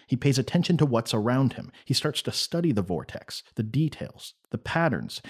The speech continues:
He notices some of the debris trapped with him in the spiral gets shot down into the blackness,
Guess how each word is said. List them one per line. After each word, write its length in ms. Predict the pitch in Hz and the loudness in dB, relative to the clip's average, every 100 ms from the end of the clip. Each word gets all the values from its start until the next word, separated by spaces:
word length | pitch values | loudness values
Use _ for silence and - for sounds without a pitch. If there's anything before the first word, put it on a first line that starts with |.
| - | 2
He 100 | 151 | 6
notices 440 | 135 160 170 143 - | 8 8 6 2 2
some 220 | 156 180 | 4 4
of 40 | |
the 80 | 160 | 4
debris 420 | 127 107 151 156 | 2 2 4 4
trapped 420 | - - 139 160 | 2 0 -2 0
with 120 | 143 - | 0 4
him 140 | 110 139 | 4 6
in 160 | 147 | 6
the 80 | 120 | 4
spiral 420 | - 131 143 117 | 0 0 4 4
gets 220 | 104 113 | 2 0
shot 340 | - 135 131 101 | 2 2 0 0
down 260 | 120 147 | 2 6
into 140 | 127 113 | 6 6
the 100 | 104 | 4
blackness, 540 | 113 147 143 - - | 4 2 2 2 0